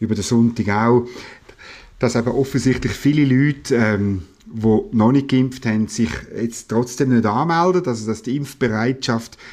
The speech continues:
halt viel tiefer ist, als man erwartet hat und dass es eigentlich, äh, ja, die, die, äh, haben wollen, sich impfen lassen, sind jetzt geimpft, viel früher, als man gedacht haben. Nicht, weil man mehr Impfstoff geliefert oder schneller geimpft hat,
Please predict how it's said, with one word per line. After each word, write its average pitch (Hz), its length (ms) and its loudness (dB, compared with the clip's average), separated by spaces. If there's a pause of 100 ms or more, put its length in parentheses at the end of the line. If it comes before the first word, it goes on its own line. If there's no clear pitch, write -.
(140)
halt 110 220 0
viel 131 280 0
tiefer 127 480 0
ist, 101 260 -4
als 92 260 -6
man 95 120 -6
erwartet 101 680 -8
hat 127 260 -2 (380)
und 101 480 -4
dass 92 200 -6
es 95 160 -8
eigentlich, 95 320 -6 (220)
äh, 82 280 -12 (160)
ja, 180 260 -2
die, 147 240 0
die, - 0 -
äh, 123 220 2 (800)
haben 113 320 2
wollen, 135 240 4
sich 117 180 -4
impfen 123 380 0
lassen, 107 180 0
sind 117 200 4
jetzt 104 260 0
geimpft, 190 500 -2
viel 151 300 0
früher, 131 340 4
als 104 140 -2
man 107 120 0
gedacht 123 360 -4
haben. 156 160 0 (340)
Nicht, 135 280 2
weil 120 140 4
man 104 180 2
mehr 110 280 4
Impfstoff 117 460 0
geliefert 127 520 -2
oder 104 140 -4
schneller 104 360 0
geimpft 120 360 -2
hat, 107 120 0